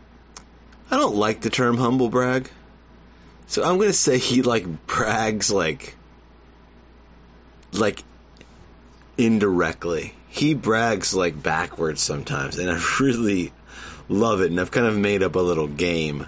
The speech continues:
I think, or I want it to be a game. We shall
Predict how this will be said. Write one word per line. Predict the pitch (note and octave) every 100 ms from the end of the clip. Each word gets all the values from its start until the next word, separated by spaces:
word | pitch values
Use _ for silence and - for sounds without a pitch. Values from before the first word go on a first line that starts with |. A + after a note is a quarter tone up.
| -
I | D#2+ D#2+
think, | - E2 C#2
or | F#2
I | F#2
want | G2 G#2 G2
it | -
to | D2+
be | E2
a | C#2+
game. | D2+ C#2 C#2
We | F#2 A2+ A2 - - -
shall | - A2+ F2+ D#2+